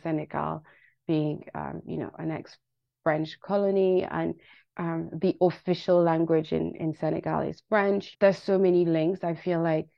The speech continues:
this would actually, the story of la basketry and Senegalese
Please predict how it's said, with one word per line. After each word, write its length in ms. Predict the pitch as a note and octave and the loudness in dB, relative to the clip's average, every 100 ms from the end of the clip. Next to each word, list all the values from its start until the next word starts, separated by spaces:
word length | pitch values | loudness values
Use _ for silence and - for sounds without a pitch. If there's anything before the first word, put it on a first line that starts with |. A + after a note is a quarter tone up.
| - | 2
this 280 | F#3+ F3 - | 4 4 2
would 100 | D#3+ | 0
actually, 580 | D3 - E3 E3 - - | 0 -4 -2 -2 -4 -2
the 100 | F3+ | -4
story 720 | - - F3+ F3 E3 D#3+ F3 | -2 2 4 6 4 2 -2
of 220 | - E3 D#3+ _ | -4 -4 -6 _
la 80 | F3 | -2
basketry 920 | E3+ D#3 - F3 - F3 E3 E3 D#3 - | 0 -2 -4 -8 -6 -2 0 0 0 -4
and 300 | D#3 D#3 - _ | -6 -6 -8 _
Senegalese 600 | - D#3+ D#3+ D#3 D3+ D3+ | -2 0 2 2 2 0